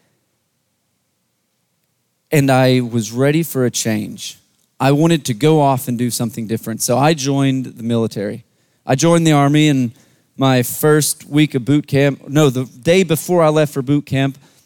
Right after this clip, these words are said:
our youth group at Mount Zion Christian Church made a frame for us, and our youth minister printed off a prayer for David and had all of them sign it. And that challenged me. I said,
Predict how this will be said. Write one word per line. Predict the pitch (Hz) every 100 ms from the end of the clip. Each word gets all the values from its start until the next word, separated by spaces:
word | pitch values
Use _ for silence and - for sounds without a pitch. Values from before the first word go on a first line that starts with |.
| -
our | 131 131
youth | 127 156 -
group | 131 127
at | 123
Mount | 123 139 127
Zion | 139 135
Christian | 120 131 - 123
Church | 110 147 131 117 - - _ _ _
made | 139 139 143 139 -
a | 123 120
frame | - - 151 156 139 113 113 -
for | - 127 117
us, | 117 - - - _ -
and | 131
our | 127
youth | 131 160 -
minister | 151 139 143
printed | - 147 143
off | 135 127 123
a |
prayer | - - 127 120 110
for | - 120
David | 123 123 98 92 - _ _ _ _ _ _ _ _ _ _ _ -
and | 147
had | 143 147
all | 139 156
of | 143
them | 139
sign | - 135 123
it. | 113
And | 143
that | 165
challenged | - 147 143 139 123
me. | 123
I | 123
said, | 135 - 131 117